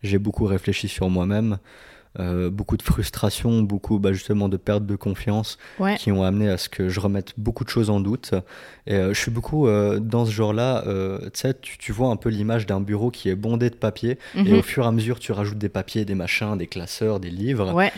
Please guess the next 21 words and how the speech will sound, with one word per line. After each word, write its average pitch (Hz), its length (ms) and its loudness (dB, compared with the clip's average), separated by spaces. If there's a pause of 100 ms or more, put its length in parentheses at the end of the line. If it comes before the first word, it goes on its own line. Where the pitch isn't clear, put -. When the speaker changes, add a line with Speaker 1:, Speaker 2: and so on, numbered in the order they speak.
(140)
Speaker 2:
ouais. 202 180 2 (100)
Speaker 1:
Et - 120 2
en 208 60 4
fait, - 560 -2
euh, 98 260 0
il 101 60 -2
y 104 60 2
a 110 40 4
eu 131 140 4
des 104 160 2
moments 101 260 4
dans 113 120 2
ma 101 140 2
vie 110 300 -2
où 104 320 -4
mon 98 160 0
bureau 113 320 2
intérieur, 120 380 0
il 98 100 2
était 95 220 -2 (240)
tellement 143 640 2